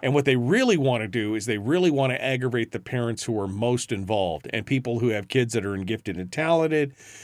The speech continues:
and art programs and music programs. I think you'd probably find statistically are more involved in what's going on with their kids. And so by hurting those kids, they get those parents motivated, right? I mean, right? Right?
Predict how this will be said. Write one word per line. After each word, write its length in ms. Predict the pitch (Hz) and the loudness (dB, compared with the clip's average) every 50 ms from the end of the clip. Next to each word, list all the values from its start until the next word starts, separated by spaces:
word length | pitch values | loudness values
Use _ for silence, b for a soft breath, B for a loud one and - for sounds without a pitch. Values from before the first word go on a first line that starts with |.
| B B B | B B B
and 140 | - 107 - - | -8 -6 -4 2
art 240 | - 151 165 156 143 | 4 4 4 4 2
programs 520 | - - 156 151 143 139 143 139 143 135 | 2 4 4 4 4 4 2 2 2 0
and 140 | 120 107 101 | 0 -2 0
music 320 | 113 131 147 147 147 143 139 | 2 2 2 2 0 -2 0
programs. 480 | - 147 135 135 127 131 131 131 123 - - | 2 2 4 4 4 4 2 2 0 -2 0
I 100 | 160 202 | 0 0
think 240 | 180 175 156 131 - | 2 2 0 2 2
you'd 140 | 135 127 | 0 0
probably 320 | 123 - 131 131 131 139 123 | 2 2 2 4 4 2 2
find 260 | - 135 123 123 120 | 2 0 0 0 -2
statistically 880 | - - - 120 - - 208 208 180 - 151 139 - 120 117 117 113 B B B B B B B - | -2 -4 -4 -4 0 2 2 2 2 0 -4 -2 0 0 0 0 0 B B B B B B B 2
are 100 | 131 127 | 2 4
more 340 | 135 139 156 175 196 196 185 | 4 6 6 6 8 6 6
involved 440 | 165 139 139 139 135 139 139 127 | 4 4 4 4 4 4 4 2
in 100 | 131 117 | 2 2
what's 180 | 120 120 120 - | 2 2 0 0
going 320 | - 127 117 117 113 110 | 0 0 2 2 2 2
on 160 | 110 107 110 107 | 0 0 0 -2
with 120 | 101 101 | -2 -2
their 120 | 104 101 | -2 -2
kids. 300 | 95 92 - 110 95 80 | -2 -2 -2 -2 -2 -2
And 100 | 87 87 | -4 -6
so 200 | 87 - - 107 | -6 -4 -4 -4
by 160 | 95 90 104 95 | -4 -6 -8 -8
hurting 480 | 92 - 131 127 120 117 104 90 85 80 | -6 -4 -2 -2 -2 -2 -2 -4 -6 -4
those 340 | 85 101 143 233 240 190 - | -4 -2 -2 -2 -2 -4 -6
kids, 460 | - - - - - - - - - B B B B B B B B B _ _ | -10 -12 -12 -12 -12 -14 -18 -20 -20 B B B B B B B B B _ _
they 140 | - 95 90 | -2 -2 -2
get 280 | 90 - 117 127 127 | 0 0 0 0 2
those 220 | - 120 123 131 - | 2 2 2 2 0
parents 480 | - - 107 101 104 107 107 - - - | -4 -6 -6 -4 -4 -4 -4 -6 -8 -12
motivated, 800 | - - - - - 82 - - - - - - - - - - - _ _ _ _ _ - | -14 -14 -10 -8 -8 -6 -6 -8 -8 -8 -10 -10 -10 -12 -14 -16 -20 _ _ _ _ _ -2
right? 320 | 87 104 120 175 202 - - _ _ _ _ _ _ _ - | 0 2 2 2 0 -2 -6 _ _ _ _ _ _ _ -8
I 80 | 85 | -4
mean, 460 | 87 90 87 87 85 82 82 80 78 - _ _ _ - | -4 -2 -2 -2 -4 -4 -6 -8 -12 -16 _ _ _ -4
right? 400 | - 87 110 170 202 233 - - - _ _ _ _ _ _ _ _ _ _ _ _ _ - | 0 2 2 2 0 0 -4 -12 -20 _ _ _ _ _ _ _ _ _ _ _ _ _ 0
Right? 360 | - 151 339 370 349 349 | 2 4 4 4 2 0